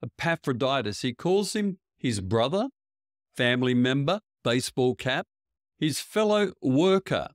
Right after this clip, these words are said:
someone who's laboring together with him. Hard hat, construction site.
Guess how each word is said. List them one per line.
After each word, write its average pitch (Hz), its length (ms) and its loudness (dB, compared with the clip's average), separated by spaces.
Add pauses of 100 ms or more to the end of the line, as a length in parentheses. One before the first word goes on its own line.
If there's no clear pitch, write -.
someone 175 360 -2
who's 147 260 2
laboring 131 680 0
together 127 480 0 (360)
with 123 340 2
him. 98 280 -2 (680)
Hard 123 400 0
hat, 127 380 -2 (100)
construction 123 760 -2
site. 131 400 -2